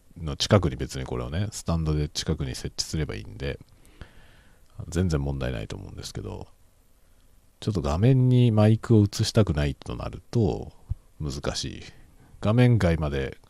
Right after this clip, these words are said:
離しちゃうと、あんまりね、こう音が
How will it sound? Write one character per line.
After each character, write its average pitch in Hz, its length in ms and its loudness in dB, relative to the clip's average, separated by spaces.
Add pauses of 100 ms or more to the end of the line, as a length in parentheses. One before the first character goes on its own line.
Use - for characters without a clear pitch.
離 90 240 0
し - 80 -6
ち - 80 -6
ゃ 127 60 -4
う 113 60 -8
と、 - 320 -8 (1400)
あ 87 100 -10
ん 82 60 -6
ま 76 100 -2
り 73 80 -4
ね、 85 140 -2
こ 76 200 -8
う 73 40 -8
音 - 160 -12
が - 220 -8